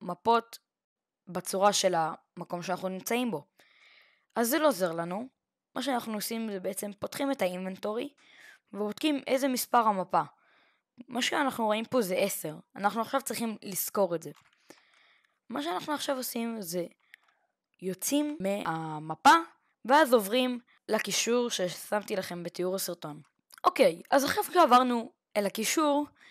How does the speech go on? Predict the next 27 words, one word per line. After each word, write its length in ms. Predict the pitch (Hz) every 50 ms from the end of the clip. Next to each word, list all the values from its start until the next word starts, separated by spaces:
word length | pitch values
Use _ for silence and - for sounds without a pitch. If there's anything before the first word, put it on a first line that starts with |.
| - - - - - _ _
מה 80 | - 311
שאנחנו 360 | - 403 392 359 - - 311
עושים 380 | 302 - - 294 285 285 277 277 - _ _ _ _ _ _ _ 185
בדבר 280 | 180 175 175 180 208
הראשון 520 | 233 247 240 240 226 - 226 226 233 226 214
זה 180 | 190 214 269 277 277 - - - - - - - - _ -
לוחצים 400 | 220 190 - - - 294 285 254
על 100 | 202 180
Choose 520 | - - - 269 277 254 226 - - -
File. 300 | 226 196 170 156 156 - - _ _ _ _ _ _ _ _ _ _ _ _ _ _ _ 208
בוחרים 600 | 202 220 190 180 - 220 220 233 247 254 247 233
בתמונה 500 | 214 202 - 175 190 185 185 190 180 180
הרצויה, 560 | 170 175 170 - - - 190 190 208 247 285 330 339 - - _ _ _ _ _ _ _
ואז 360 | - 185 202 226 269 330 320 359
אנחנו 240 | 339 320 254 262
מגיעים 320 | 254 240 220 208 247 262 269
למקום 420 | 269 220 196 - - 240 240 233
הזה. 200 | 233 196 175 156 151 - _ _ _ - - - - - _ _ _ _ _ _
פה 140 | 320 349 370 370
מה 60 | 349
שאנחנו 340 | - 359 339 330 - - 294
עושים 400 | 285 240 - 269 262 262 262 240
זה 100 | 190 190
כותבים 320 | - 196 - 214 226 220
את 160 | 220 - - 175
האורך 720 | 165 175 - _ _ _ - 247 247 285 294 269 - - 185
והרוחב, 580 | 190 185 185 190 208 226 214 - 180 160 147